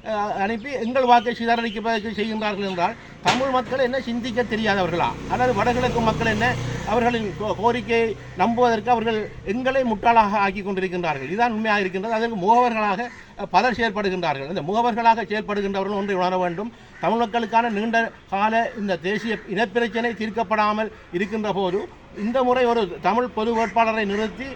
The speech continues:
அந்த செய்தியை, ஆ, ஆ, சர்வதேசத்துக்கு காட்டுவதற்கெடுத்த முயற்சியை இவர்கள் செய்கின்றார்கள். ஆகவே இந்த, இந்த விடயங்களை நீங்கள், ஆ, புரிந்து கொள்ள வேண்டும். நான் இப்பொழுது எட்டு மாவட்டங்களிலும் நான் எனது பிரச்சார பணியை மேற்கொண்டிருந்தேன். எட்டு மாவட்ட மக்களும்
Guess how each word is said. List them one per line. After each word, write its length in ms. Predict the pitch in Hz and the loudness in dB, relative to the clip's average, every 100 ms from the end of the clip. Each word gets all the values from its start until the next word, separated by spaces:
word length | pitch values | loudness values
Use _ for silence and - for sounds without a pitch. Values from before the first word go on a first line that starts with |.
| - - | -14 -8
அந்த 180 | 190 214 | -4 -4
செய்தியை, 500 | - 214 262 269 269 254 - - 202 | 0 -2 -2 -2 -2 -2 -12 -10 -4
ஆ, 60 | 202 196 190 185 180 170 165 175 | 0 0 2 2 0 -2 -4 -4
ஆ, 20 | 165 160 156 - - - | -4 -6 -8 -8 -4 -2
சர்வதேசத்துக்கு 680 | 233 262 254 240 247 247 214 | 0 0 0 0 -2 -4 0
காட்டுவதற்கெடுத்த 720 | 208 220 226 226 170 208 214 | 2 2 2 0 0 -4 -4
முயற்சியை 560 | 175 185 233 - 254 277 - - - | -2 0 0 -2 -6 -8 -8 -14 -8
இவர்கள் 320 | 208 254 254 | -2 0 0
செய்கின்றார்கள். 640 | 220 240 226 208 165 127 113 | 0 0 0 0 0 -2 -6
ஆகவே 260 | 156 196 233 | -4 -2 -2
இந்த, 140 | 220 | -4
இந்த 240 | 202 208 208 | -8 -6 -4
விடயங்களை 440 | 202 226 220 214 | -2 -2 0 -2
நீங்கள், 280 | 208 208 202 - - | -2 -4 -6 -12 -10
ஆ, 40 | 190 | -8
புரிந்து 280 | 175 208 208 | -4 -2 -2
கொள்ள 180 | 196 196 | -2 -2
வேண்டும். 300 | 196 214 214 | -2 -4 -2
நான் 200 | 196 214 | 0 0
இப்பொழுது 420 | 196 208 208 196 - - | 0 0 0 -2 -6 -12
எட்டு 260 | 190 180 269 | -8 -6 2
மாவட்டங்களிலும் 600 | 233 226 208 214 214 220 | 6 6 4 -2 -2 0
நான் 240 | 202 208 190 | 0 -2 -2
எனது 300 | 196 196 156 | -2 -2 -2
பிரச்சார 340 | 202 196 202 | -2 -2 -4
பணியை 280 | 185 196 190 | -4 -4 -2
மேற்கொண்டிருந்தேன். 720 | 190 180 185 180 185 202 180 | -4 -4 -4 -4 -4 -4 -4
எட்டு 240 | 185 269 | -6 0
மாவட்ட 340 | 233 214 190 190 | 2 2 0 -4
மக்களும் 380 | 180 190 190 | -2 -4 -6